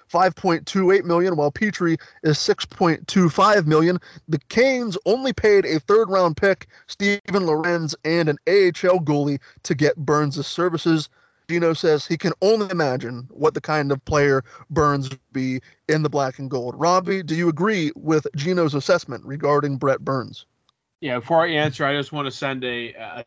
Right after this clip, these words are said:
Speaker 2: thank you to Evgeny Malkin for, uh, tuning into our podcast and submitting,
Speaker 1: <laughs> Absolutely.
Speaker 2: um, a mailbag question. Very, um, very, very nice of him to do that, and hopefully he spreads the word around, uh, the Penguins locker room, uh, when they get back together,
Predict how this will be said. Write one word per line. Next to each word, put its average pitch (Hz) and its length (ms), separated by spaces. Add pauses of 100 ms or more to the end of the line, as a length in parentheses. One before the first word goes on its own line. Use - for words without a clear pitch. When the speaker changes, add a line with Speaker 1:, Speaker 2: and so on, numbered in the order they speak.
Speaker 2:
thank 127 240
you 127 200
to 117 140
Evgeny 120 380
Malkin 113 400
for, 110 320 (360)
uh, 113 260
tuning 117 300
into 110 260
our 104 100
podcast 107 640
and 113 160
submitting, 110 400 (120)
Speaker 1:
<laughs> 139 120
Absolutely. - 540 (200)
Speaker 2:
um, 120 120
a - 20
mailbag 117 400
question. 117 420
Very, 123 460 (360)
um, 104 440 (320)
very, 127 760
very 123 280
nice 117 260
of 113 60
him 117 120
to 110 60
do 120 180
that, 113 260
and 107 180 (300)
hopefully 135 280
he 123 120
spreads 127 320
the 123 80
word 120 200
around, 117 460 (300)
uh, 117 100
the 120 120
Penguins 117 360
locker 113 380
room, 107 320
uh, 104 180
when 110 160
they 113 80
get 110 180
back 104 220
together, 110 480